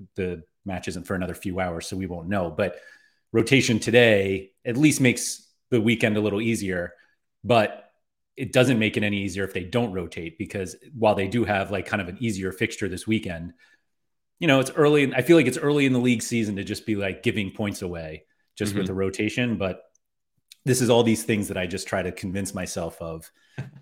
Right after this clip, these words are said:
Speaker 1: And then ev-, inevitably the D N Ps come, and I was like,
Speaker 2: Yeah.
Speaker 1: "Maybe I should have seen this coming." I'm not even sure yet, but
Speaker 2: Like, these
Speaker 1: I
Speaker 2: are the times where it's the only time where I dread opening up my Sorare Data app.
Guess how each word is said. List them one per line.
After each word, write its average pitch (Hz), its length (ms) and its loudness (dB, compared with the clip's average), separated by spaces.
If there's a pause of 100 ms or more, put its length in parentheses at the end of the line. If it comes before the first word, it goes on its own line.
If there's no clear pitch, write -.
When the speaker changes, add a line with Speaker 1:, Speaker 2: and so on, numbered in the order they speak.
(100)
Speaker 1:
And 104 140 -4
then 98 140 0
ev-, 101 180 -4
inevitably 117 540 4
the 110 80 0
D 113 200 4
N 104 100 2
Ps 110 260 0
come, 107 280 4
and 98 80 -4
I 98 40 -4
was 95 160 -8
like, 95 300 -10
Speaker 2:
Yeah. 98 180 -2 (580)
Speaker 1:
"Maybe 123 480 -2 (120)
I 123 80 -4
should 135 180 -10
have 127 100 -8
seen 135 200 -6
this 135 160 -6
coming." 147 340 -4
I'm 98 100 -2
not 92 140 -2
even 87 160 -6
sure 85 240 -10
yet, 78 180 -14 (140)
but - 140 -14 (560)
Speaker 2:
Like, 120 200 -2
these 175 240 0
Speaker 1:
I 190 40 4
Speaker 2:
are 180 40 2
the 160 100 0
times 135 420 0
where 123 360 4 (400)
it's - 200 -10
the 120 140 -10
only 139 280 2
time 127 280 -2
where 117 120 0
I 110 80 4
dread 110 460 0
opening 104 340 -2
up 104 140 -4
my 98 100 -2
Sorare 101 320 0
Data 98 260 -4
app. 95 260 -2